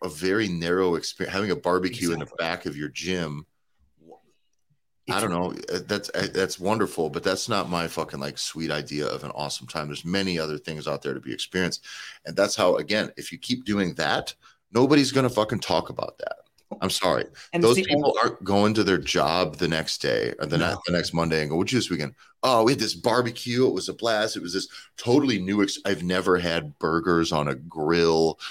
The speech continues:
Speaker 1: while standing up holding paper plates."
Speaker 2: And he
Speaker 1: Never.
Speaker 2: also, it, it only confirms that you're a cult.
Speaker 1: Yeah.
Speaker 2: Right? It only just continues to strengthen, be like, "So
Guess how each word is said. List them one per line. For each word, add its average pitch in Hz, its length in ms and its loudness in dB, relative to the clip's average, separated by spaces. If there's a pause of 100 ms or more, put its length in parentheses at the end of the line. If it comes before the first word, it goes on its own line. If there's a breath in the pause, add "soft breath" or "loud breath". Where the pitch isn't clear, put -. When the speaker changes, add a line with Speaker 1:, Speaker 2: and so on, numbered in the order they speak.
(120 loud breath)
Speaker 1:
while 80 240 2
standing 90 680 -2
up 85 240 0
holding 80 400 0
paper 78 320 -4
plates." - 540 -6 (160)
Speaker 2:
And 135 120 -2
he 87 60 0
Speaker 1:
Never. 107 180 0
Speaker 2:
also, 165 480 2
it, 139 200 -6
it 156 280 2
only 151 220 0
confirms 139 380 -2
that 127 100 -6
you're 113 200 -6
a - 100 -10
cult. - 420 -4 (800)
Speaker 1:
Yeah. - 320 -2 (280)
Speaker 2:
Right? 143 120 4
It 143 160 2
only 156 280 4
just 147 300 0
continues 143 520 0
to 123 100 -4
strengthen, 131 480 -2
be 117 80 0
like, 117 320 0
"So 123 440 0